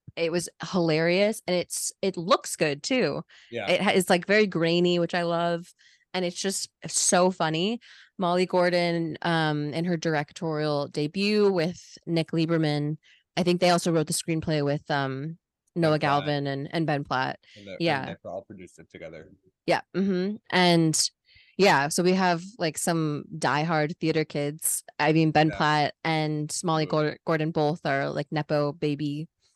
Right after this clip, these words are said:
Speaker 2: Yeah,
Speaker 1: theater,
Speaker 2: yeah.
Speaker 1: theater <laughs> kids. So, um,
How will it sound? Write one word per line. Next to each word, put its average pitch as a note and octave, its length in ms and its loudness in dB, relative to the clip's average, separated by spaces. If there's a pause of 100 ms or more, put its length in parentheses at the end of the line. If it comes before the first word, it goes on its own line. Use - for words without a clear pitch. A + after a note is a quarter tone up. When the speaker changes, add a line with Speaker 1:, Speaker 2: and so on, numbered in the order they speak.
(200)
Speaker 2:
Yeah, G#2 140 -10
Speaker 1:
theater, D3+ 320 0
Speaker 2:
yeah. D#3+ 60 -4
Speaker 1:
theater D3+ 260 -2
<laughs> - 0 -
kids. - 960 -2 (760)
So, D#3+ 580 0 (140)
um, E3+ 680 -2